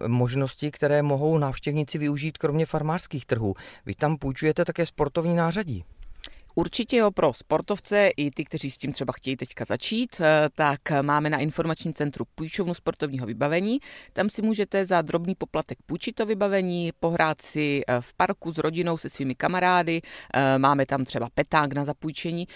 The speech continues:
Speaker 2: No a pak nám to zase vrátíte a můžete jít třeba na pivo za odměnu.
Speaker 1: Tak a teď si mi trošku nahrála, protože vy jste upravovali,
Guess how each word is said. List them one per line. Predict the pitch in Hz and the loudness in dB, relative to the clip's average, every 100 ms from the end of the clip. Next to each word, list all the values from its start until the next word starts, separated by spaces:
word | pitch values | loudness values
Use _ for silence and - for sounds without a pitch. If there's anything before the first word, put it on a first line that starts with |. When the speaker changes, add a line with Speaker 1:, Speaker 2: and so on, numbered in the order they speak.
| - | -6
Speaker 2:
No | 269 | -2
a | 285 | 2
pak | 220 | 2
nám | 208 202 | 2 -2
to | 196 | -4
zase | 202 165 | -4 0
vrátíte | 175 180 - - 175 175 170 | 2 2 -2 -4 0 2 4
a | 151 143 | 4 2
můžete | 143 147 - | -2 -4 -4
jít | 135 - | -6 -6
třeba | 135 131 | -2 0
na | 127 | 0
pivo | - 127 127 | 0 0 0
za | 120 | 0
odměnu. | 120 117 113 - _ - - - - - - - - - | -2 -4 -8 -12 _ -20 -20 -20 -20 -20 -20 -20 -20 0
Speaker 1:
Tak | 151 120 - | 4 4 2
a | 123 | -2
teď | 143 135 | -2 -2
si | 196 | 0
mi | 208 | 0
trošku | 208 196 - | 2 -2 0
nahrála, | 180 135 135 127 127 | 0 2 4 4 2
protože | 147 135 139 151 | 0 -6 -4 -4
vy | 135 | -4
jste | - 175 | -2 -2
upravovali, | 127 143 147 147 160 165 | 0 2 2 4 4 2